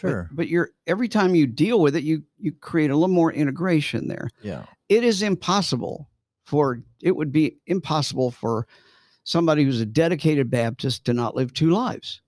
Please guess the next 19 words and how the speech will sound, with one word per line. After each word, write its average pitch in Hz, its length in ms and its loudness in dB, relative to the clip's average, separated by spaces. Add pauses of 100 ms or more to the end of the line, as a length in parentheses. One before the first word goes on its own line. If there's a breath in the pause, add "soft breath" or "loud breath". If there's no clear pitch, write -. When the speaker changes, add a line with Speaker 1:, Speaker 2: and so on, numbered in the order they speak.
(120)
Speaker 2:
It's - 100 -4
Speaker 1:
Right. - 60 -2
Speaker 2:
impossible. 202 640 -4
Speaker 1:
Yeah. 92 240 -8
Speaker 2:
You're, 160 300 -2
you're 156 120 -4
gonna 165 160 0
be 180 180 0
a 233 60 2
human, 151 460 0 (340)
and 156 100 2
you're 156 80 4
gonna 151 120 2
feel 160 220 2
guilty 156 360 0
about 131 240 -2
being 131 180 0
a 120 40 4
human. 147 280 2